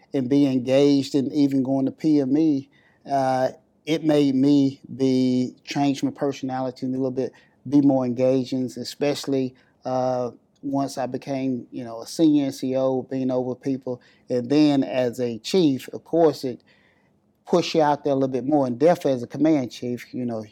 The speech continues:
you gotta be more engaging to people and help change the personality. And also, it made me, I was a very, uh, structured kid coming up. Um, I don't know how designed, maybe that's just why I love the military so much, because of the structure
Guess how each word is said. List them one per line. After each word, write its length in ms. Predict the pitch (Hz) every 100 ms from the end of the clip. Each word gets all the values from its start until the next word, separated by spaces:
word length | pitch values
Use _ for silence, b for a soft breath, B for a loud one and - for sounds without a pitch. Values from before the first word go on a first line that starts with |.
| -
you 120 | 120
gotta 200 | 127 127
be 120 | 127
more 240 | 127 123 120
engaging 500 | 113 123 127 120 110
to 100 | -
people 460 | - 120 - 120 _ b b -
and 140 | 120
help 180 | 123 120
change 280 | - 127 117
the 60 |
personality. 720 | - 123 120 - 120 123 - -
And 80 |
also, 560 | 233 247 240 165 143 139 b b b
it 140 | 185
made 240 | 170 160 156
me, 180 | 156 147
I 160 | 156
was 160 | 165 147
a 60 |
very, 480 | 139 147 143 131 117 -
uh, 360 | 135 127 120 117 - _ -
structured 760 | - - - 160 143 - 127 - -
kid 520 | - 151 143 110 -
coming 360 | - 147 131
up. 340 | 127 131 113 - _ _ _ _ -
Um, 420 | 123 123 123 123
I 200 | 123 123
don't 160 | 127 127
know 260 | 131 127
how 240 | 123 135 139
designed, 420 | 127 131 131 127
maybe 180 | 127 131
that's 160 | 131 -
just 180 | 127
why 160 | 135 131
I 40 | 120
love 320 | 123 131 127
the 80 | 123
military 560 | 120 131 123 131 123 117
so 160 | 127
much, 220 | 127 123
because 340 | - 113 127 123
of 60 | 117
the 80 |
structure 680 | 113 - 139 127 - 123 120